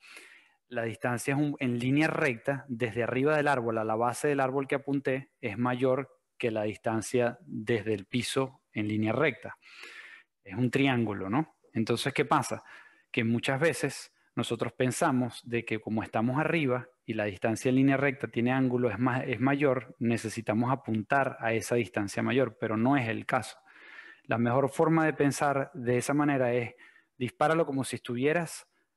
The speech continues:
en la pata del árbol donde estás cazando, abajo en el piso. Esa es la distancia correcta. Y lo que dice Manano es que los, los telémetros de hoy en día,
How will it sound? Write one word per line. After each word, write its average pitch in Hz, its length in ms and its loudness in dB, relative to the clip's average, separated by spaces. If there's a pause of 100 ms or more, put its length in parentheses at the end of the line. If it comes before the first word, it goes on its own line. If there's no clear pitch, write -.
(120)
en 120 160 -2
la 110 180 -4
pata 143 300 2
del 127 160 2
árbol 135 580 -2
donde 113 240 -4
estás - 220 -8
cazando, 104 480 -4
abajo 110 360 0
en 131 140 2
el 101 160 -8
piso. - 380 -8 (340)
Esa 143 300 0
es 113 60 -4
la 123 80 2
distancia 110 420 -2
correcta. - 520 -6
Y 117 100 -4
lo 113 120 -2
que 107 80 -4
dice 113 220 0
Manano 143 340 4
es 110 80 -2
que 123 140 0
los, 117 360 -2 (400)
los - 140 -2
telémetros 143 540 2
de 143 80 4
hoy 135 140 4
en 151 120 4
día, 143 320 2